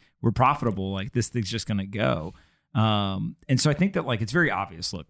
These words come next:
the product, the way that you're approaching the education, like, everything is very different.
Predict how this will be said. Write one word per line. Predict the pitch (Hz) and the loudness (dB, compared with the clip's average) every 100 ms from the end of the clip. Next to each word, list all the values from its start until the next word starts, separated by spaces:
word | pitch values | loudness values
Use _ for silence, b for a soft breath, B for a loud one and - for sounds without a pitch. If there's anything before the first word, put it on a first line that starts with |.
| - | -8
the | 107 98 98 92 | -4 -2 -2 -6
product, | - 120 123 123 - - - - | 0 2 2 0 -6 -18 -20 -8
the | 110 98 98 | -2 0 0
way | 101 113 | 0 0
that | 113 | 2
you're | 104 | -2
approaching | 92 110 98 101 | -2 -2 -2 -4
the | 98 | -6
education, | 104 - 123 - 117 | -6 -2 0 -2 -4
like, | 110 95 | -6 -6
everything | 139 143 131 | 0 0 0
is | 113 98 | -2 -4
very | 107 95 | -4 -4
different. | 92 101 - 101 98 | -4 -6 -4 -8 -8